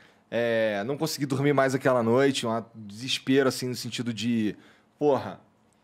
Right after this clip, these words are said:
cara, as coisas estavam, assim, a gente tá, a gente fez tudo certo, tá ligado? Pra, pra que isso não acontecesse, e ac-, e acabou rolando.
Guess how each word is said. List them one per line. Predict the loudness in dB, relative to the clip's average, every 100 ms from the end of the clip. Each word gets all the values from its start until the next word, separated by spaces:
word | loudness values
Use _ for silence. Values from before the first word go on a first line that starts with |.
| _ _
cara, | -2 2 2
as | 0
coisas | -4 -2
estavam, | 0 0 0 -2 -2
assim, | -4 -4
a | -8
gente | -4
tá, | -2
a | -2
gente | -6
fez | -10
tudo | -8
certo, | -2 -2 -2 -10 -20 _ _ _ _ _
tá |
ligado? | -4 0 0
Pra, | 0 -2
pra | -2 -6
que | -4
isso | -6 -2
não | -2
acontecesse, | -2 -4 -6 -6 -8 -4
e | -6
ac-, | -4
e | 0 0
acabou | 0 -2 2
rolando. | 2 0